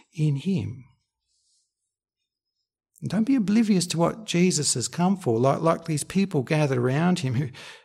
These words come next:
who end up receiving all these woes.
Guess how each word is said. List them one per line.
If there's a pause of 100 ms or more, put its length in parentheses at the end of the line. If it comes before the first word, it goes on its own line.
who
end
up
receiving
all
these
woes.